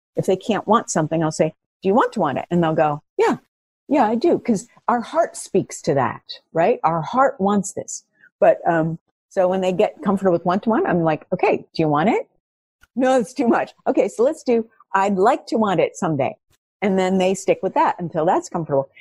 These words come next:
And so we just kind of gradually, gently, easily,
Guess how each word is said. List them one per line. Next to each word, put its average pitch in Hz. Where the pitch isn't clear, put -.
And 180
so 208
we 202
just 240
kind 220
of 170
gradually, 185
gently, 190
easily, 170